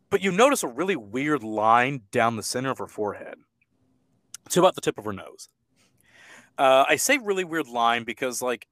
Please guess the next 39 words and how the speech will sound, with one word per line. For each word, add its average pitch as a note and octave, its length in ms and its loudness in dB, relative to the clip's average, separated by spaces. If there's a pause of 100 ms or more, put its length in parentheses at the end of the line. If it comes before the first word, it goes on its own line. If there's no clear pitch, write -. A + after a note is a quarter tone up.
at C#3+ 140 -2
first A3 280 -2
I E3 100 4
literally D#3+ 220 -2
just C3+ 140 -6
thought B2+ 140 4
it - 20 -4
was G2+ 80 -8
a G2+ 60 -12
vein. F#2+ 340 -8 (1300)
Oh - 180 -10
boy, - 280 -12 (100)
was - 100 -14
I - 220 -14
wrong. - 440 -14 (880)
Anyhow, G#2 480 -2 (1500)
fast - 480 0
forward. - 340 -4 (360)
They're D3 100 0
about G#3 220 6
to - 60 -8
try E3 220 4
to C#3 80 8
have B2 400 2 (760)
the A#2 100 -4
segs G2 540 0 (200)
with A2 160 -8
these, G2+ 300 -6
with A2 100 -12
these G#2 200 -6
girls A2+ 240 0
that, G#2+ 240 -6
that A2 100 -6
they G#2+ 100 -4
took - 220 -10
back G2 160 -4
to - 80 -20
their G2 80 -10
hotel. - 480 -14